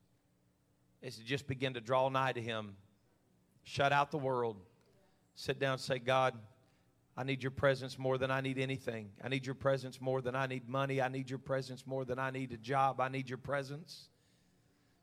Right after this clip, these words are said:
Find that time to shut in with God in a secret place, there in the Spirit, beholding His face, gaining new power to run in this race. How I love to be shut in with God.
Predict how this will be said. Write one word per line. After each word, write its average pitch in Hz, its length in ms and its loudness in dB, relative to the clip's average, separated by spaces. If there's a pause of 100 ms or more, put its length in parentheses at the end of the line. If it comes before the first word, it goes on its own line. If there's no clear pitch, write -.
(100)
Find 131 180 0
that 127 180 -2
time 135 240 0
to 117 60 -8
shut 131 260 -2
in 135 140 -2
with 127 140 -6
God 120 280 0
in 117 100 -8
a 113 60 -10
secret 135 460 -8
place, 120 400 -8
there 160 300 8 (600)
in 147 140 -2
the 117 80 -10
Spirit, 123 560 -6 (880)
beholding 139 640 2
His 127 180 -4
face, 110 520 -12 (840)
gaining 220 500 6
new 226 140 4
power 156 540 6
to 139 100 0
run 135 340 2
in 123 100 -4
this 127 220 -2
race. 107 520 -8 (800)
How 147 200 10
I 143 120 12
love 135 440 6
to 107 80 -10
be 113 120 -6
shut 120 380 0
in 110 200 -2
with 95 200 -6
God. 87 320 -2